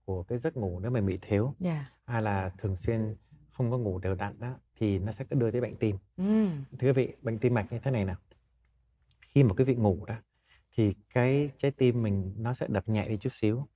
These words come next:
Speaker 1: và cái áp huyết mình nó sẽ thấp đi một tí.
Speaker 2: À.
Speaker 1: Và lúc mình ngủ đó là những cái tế bào của cái mạch máu mình nó đang được sửa chữa
Speaker 2: Dạ.
Speaker 1: và repair.
Speaker 2: Dạ.
Speaker 1: Cho nên đó là cái thời điểm để mà nó nuôi dưỡng cái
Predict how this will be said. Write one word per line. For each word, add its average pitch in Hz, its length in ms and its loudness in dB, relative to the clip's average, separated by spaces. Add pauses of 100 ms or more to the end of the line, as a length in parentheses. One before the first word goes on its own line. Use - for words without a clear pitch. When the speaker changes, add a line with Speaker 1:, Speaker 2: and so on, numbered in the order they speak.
(240)
Speaker 1:
và 104 100 0
cái - 100 -2
áp 143 140 2
huyết 151 160 2
mình 98 80 -2
nó 107 80 -2
sẽ - 220 -6
thấp - 160 -4
đi 117 80 -4
một 98 160 -6
tí. 98 200 -2 (200)
Speaker 2:
À. 147 300 -8 (480)
Speaker 1:
Và 104 220 2 (640)
lúc 165 200 2
mình 107 160 4
ngủ 98 220 0
đó 127 200 -2
là 107 80 -4
những 120 200 -4
cái 139 160 -4
tế 135 140 2
bào 98 440 -2 (240)
của 98 180 0
cái 123 160 -4
mạch 110 160 -4
máu 104 200 0
mình 110 180 -2 (500)
nó 139 80 -2
đang 120 160 2
được 98 140 -2
sửa 87 220 -6
chữa - 300 -6 (160)
Speaker 2:
Dạ. 170 260 -4
Speaker 1:
và 101 120 -2
repair. 107 460 -2 (320)
Speaker 2:
Dạ. 165 200 -8
Speaker 1:
Cho 120 80 0
nên 120 220 2
đó 127 140 0
là 120 100 0
cái 131 180 -6
thời 95 160 0
điểm 92 220 -4 (300)
để 107 80 -4
mà 92 120 -4
nó 107 80 -2
nuôi 117 300 0
dưỡng 117 440 -2
cái 131 300 -2